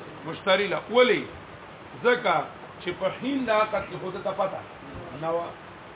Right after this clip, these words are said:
نو د ده ذهن جوړ نه وه. اوس چې دا څلوېښت وختې، نو کېدای شي د څلوېښتو د ذهن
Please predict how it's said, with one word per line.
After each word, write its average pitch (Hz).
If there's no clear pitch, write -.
نو 139
د 190
ده 220
ذهن 233
جوړ 220
نه 160
وه. 170
اوس 185
چې 208
دا 247
څلوېښت 247
وختې، 185
نو 151
کېدای 196
شي 226
د 220
څلوېښتو 214
د -
ذهن 208